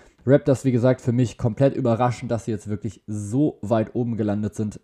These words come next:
Extrem starke Saison, extrem gutes Team, stark gecoacht. Ja, und ich als Raptors-Fan freue mich jetzt, äh, verdammt auf die Postseason.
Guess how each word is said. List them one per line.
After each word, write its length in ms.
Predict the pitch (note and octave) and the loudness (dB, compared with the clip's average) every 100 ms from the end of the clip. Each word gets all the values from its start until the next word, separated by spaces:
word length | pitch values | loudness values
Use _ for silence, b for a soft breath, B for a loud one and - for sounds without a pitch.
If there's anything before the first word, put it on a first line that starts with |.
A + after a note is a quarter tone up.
| - | -10
Extrem 420 | G#2+ - - B2 | -10 -10 -6 -4
starke 380 | - B2 A#2+ A2+ | 0 0 0 -2
Saison, 440 | G#2 G2 A#2 A#2 | -2 0 0 0
extrem 440 | G#2+ - - A#2+ G#2+ | -4 -10 -2 -2 -2
gutes 260 | G#2 G#2+ | -6 -8
Team, 320 | - A#2 A2 | -6 -2 -2
stark 300 | A2 B2 A2+ | -2 0 0
gecoacht. 480 | - - A2+ G#2+ - B B B B B B B - | 0 0 2 0 -6 B B B B B B B 6
Ja, 140 | D#3+ | 6
und 120 | A2 | 6
ich 140 | A#2 C#3+ | 2 2
als 160 | A#2+ | 2
Raptors-Fan 480 | B2 B2+ A#2+ C#3 B2+ | 2 2 0 2 0
freue 220 | - A#2 | 2 0
mich 140 | C3+ B2 | 2 0
jetzt, 260 | B2 - | -2 -4
äh, 160 | A#2+ A#2 | -2 -2
verdammt 360 | A#2 G#2+ G#2+ | -2 -2 -2
auf 120 | F2+ - | -4 -6
die 80 | |
Postseason. 560 | A2+ C3 C3+ - G#2+ G2+ | -2 -2 -2 -4 -6 -6